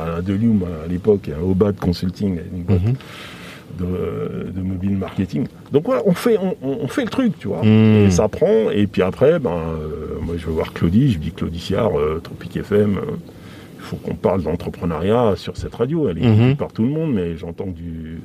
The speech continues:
Speaker 1: euh, ça se
Speaker 2: Ouais,
Speaker 1: dit
Speaker 2: de
Speaker 1: toute
Speaker 2: la
Speaker 1: la
Speaker 2: danse
Speaker 1: journée,
Speaker 2: et
Speaker 1: hein.
Speaker 2: tout.
Speaker 1: Euh, c'est sympa, ouais, j'aime bien. Enfin bon.
Speaker 2: Mhm.
Speaker 1: Et donc, euh, voilà, il me dit, euh, écoute, je te file, euh,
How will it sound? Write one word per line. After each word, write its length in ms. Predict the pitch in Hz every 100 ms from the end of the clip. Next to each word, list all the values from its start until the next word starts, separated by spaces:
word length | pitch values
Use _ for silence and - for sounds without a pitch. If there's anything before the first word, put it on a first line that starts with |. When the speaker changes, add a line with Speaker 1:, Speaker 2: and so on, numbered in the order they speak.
| -
Speaker 1:
euh, 120 | - - - -
ça 160 | -
se 60 | 90
Speaker 2:
Ouais, 160 | 107 101
Speaker 1:
dit 60 |
Speaker 2:
de 40 | 90
Speaker 1:
toute 40 |
Speaker 2:
la 0 |
Speaker 1:
la 60 | 95
Speaker 2:
danse 280 | 95 113 123
Speaker 1:
journée, 20 |
Speaker 2:
et 60 | 107
Speaker 1:
hein. 80 | 87
Speaker 2:
tout. 160 | 123 113 427 381 - 135 -
Speaker 1:
Euh, 40 | 139
c'est 160 | 190 -
sympa, 320 | 190 - 165
ouais, 60 | 104 - - 78
j'aime 120 | 92 135
bien. 100 | 160 104 - - -
Enfin 100 | -
bon. 80 | 90 - - - -
Speaker 2:
Mhm. 280 | 113 104 101 - -
Speaker 1:
Et 240 | 90 95 101
donc, 280 | 147 151
euh, 840 | 117 98 92 90 87 80 - 101 - 95
voilà, 340 | 120 90 123
il 100 | 95
me 60 | 85
dit, 180 | 92
euh, 120 | 104 90
écoute, 220 | - -
je 100 | -
te 100 | 104
file, 300 | - 104 101
euh, 260 | 80 78